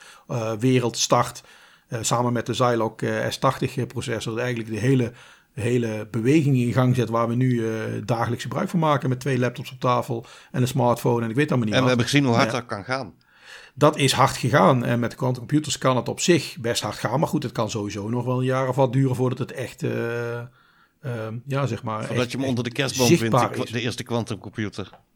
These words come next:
Speaker 1: Ja, precies, de eerste quantumcomputer thuis al mee. We hebben, niemand heeft ooit een supercomputer in huis gehad, hè, dus dat,
Speaker 2: Nee.
Speaker 1: dat zal met de quantumcomputer ook niet gebeuren.
Speaker 2: Precies, en wat gebeurt er straks als je met meer dan de snelheid van het licht dingen gaat doen? <laughs> Spannend.
Speaker 1: Ja,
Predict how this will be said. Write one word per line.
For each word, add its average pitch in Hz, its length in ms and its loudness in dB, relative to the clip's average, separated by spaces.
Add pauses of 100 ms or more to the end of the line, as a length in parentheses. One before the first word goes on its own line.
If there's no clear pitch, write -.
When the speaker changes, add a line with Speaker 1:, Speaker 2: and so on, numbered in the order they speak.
(500)
Speaker 1:
Ja, 151 300 6
precies, 131 260 -2
de 113 160 -4
eerste 107 200 -6
quantumcomputer 110 440 -6
thuis 113 220 -4
al 120 100 0
mee. 135 140 0
We 123 80 2
hebben, 131 180 4 (140)
niemand 175 260 8
heeft 139 140 6
ooit 139 140 8
een 123 60 -2
supercomputer 135 560 2
in 117 80 0
huis 110 200 0
gehad, 101 220 -4
hè, 120 160 -6
dus 113 140 -6
dat, 117 100 0
Speaker 2:
Nee. 123 80 -2 (220)
Speaker 1:
dat 127 120 -12
zal 143 100 -4
met 110 80 -2
de 110 80 -6
quantumcomputer 117 440 -4
ook 104 100 -6
niet 110 100 -6
gebeuren. 110 380 -12 (960)
Speaker 2:
Precies, - 420 -12
en 107 100 -4
wat 117 140 -2
gebeurt 117 340 -4
er 131 60 -8
straks 117 280 -4
als 113 120 -6
je 120 60 -4
met - 500 -6
meer 151 340 2
dan 139 120 0
de 117 60 0
snelheid 110 360 0
van 120 120 2
het 104 120 -4
licht 117 260 -4
dingen 110 200 2
gaat 92 200 0
doen? 104 240 2 (180)
<laughs> 117 100 -6
Spannend. 117 640 4
Speaker 1:
Ja, 120 360 -2